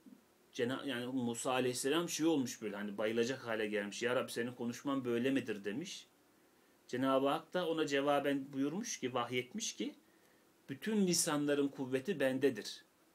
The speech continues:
Külliyatta da geçer o hadise. Kaynağını bilmiyorum ama yani külliyatta da Üstad Hazretleri naklediyor. Ya Cenab-ı Hakk'ın konuşması, Cenab-ı Hakk'ın,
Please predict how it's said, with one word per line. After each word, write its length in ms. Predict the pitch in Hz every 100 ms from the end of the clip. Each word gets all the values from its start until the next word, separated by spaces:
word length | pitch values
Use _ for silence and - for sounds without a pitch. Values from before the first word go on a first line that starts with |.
| _ _
Külliyatta 540 | - 147 135 131 131 127
da 60 |
geçer 360 | 123 131 131 131
o 120 | 113
hadise. 480 | 110 104 104 - 110
Kaynağını 500 | - 139 139 135 139
bilmiyorum 400 | 131 139 160 285
ama 240 | 160 98 98 _ _ _
yani 140 | - -
külliyatta 520 | 135 117 127 127 117
da 40 |
Üstad 240 | 123 - 123
Hazretleri 460 | 120 120 113 110
naklediyor. 600 | 117 123 139 139 143 185 - _ _ _ _ _ _ - - 101
Ya 220 | 107 113
Cenab-ı 440 | 117 135 139 131
Hakk'ın 460 | 131 135 - 151 135
konuşması, 920 | 135 131 131 139 139 135 185 180 131
Cenab-ı 420 | - 123 120 120 120
Hakk'ın, 580 | 120 - 147 135 131